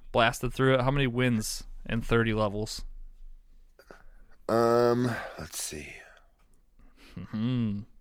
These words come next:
Speaker 2: I don't know, maybe around ten.
Speaker 1: Dang, dude.
Speaker 2: Lots of top tens, though.
Speaker 1: Are you, like,
Speaker 2: Dude,
Speaker 1: are you,
Speaker 2: play on
Speaker 1: like,
Speaker 2: the Switch
Speaker 1: good
Speaker 2: is so
Speaker 1: at
Speaker 2: easy.
Speaker 1: Fortnite? Isn't it
Speaker 2: No, they're
Speaker 1: crossplay?
Speaker 2: just trash, dude.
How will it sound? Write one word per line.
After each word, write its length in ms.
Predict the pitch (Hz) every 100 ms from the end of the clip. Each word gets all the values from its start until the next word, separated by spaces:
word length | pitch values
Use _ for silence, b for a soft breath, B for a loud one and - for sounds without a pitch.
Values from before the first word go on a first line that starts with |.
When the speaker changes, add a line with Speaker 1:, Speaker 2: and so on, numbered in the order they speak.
| - - - _
Speaker 2:
I 40 | 113
don't 100 | 110
know, 140 | 101
maybe 240 | 107 107
around 360 | 104 90 85 78
ten. 280 | 85 85 104 - _ _ _ _ _ _ _ _ _ _ _ -
Speaker 1:
Dang, 360 | 175 233 107
dude. 400 | - 117 220 220 - - - _ _ _ _ _
Speaker 2:
Lots 240 | 92 92 90
of 60 |
top 240 | 82 76 71
tens, 320 | 87 80 82
though. 200 | - 82
Speaker 1:
Are 220 | 104 -
you, 60 | 196
like, 100 | 302
Speaker 2:
Dude, 120 | 139
Speaker 1:
are 80 | 117
you, 60 |
Speaker 2:
play 180 | - 131
on 60 | 143
Speaker 1:
like, 80 | 131
Speaker 2:
the 40 |
Switch 220 | - 131
Speaker 1:
good 160 | 135 170
Speaker 2:
is 60 | 196
so 100 | 117
Speaker 1:
at 60 |
Speaker 2:
easy. 80 | 117
Speaker 1:
Fortnite? 500 | 120 139 214 240 - - _ _ _ _ _ _ _ _ _ _ _ _ -
Isn't 240 | 202 339
it 80 | 101
Speaker 2:
No, 300 | 123 120 123
they're 120 | 113
Speaker 1:
crossplay? 40 |
Speaker 2:
just 320 | 110 101 381 -
trash, 560 | 104 98 87 87 -
dude. 180 | 92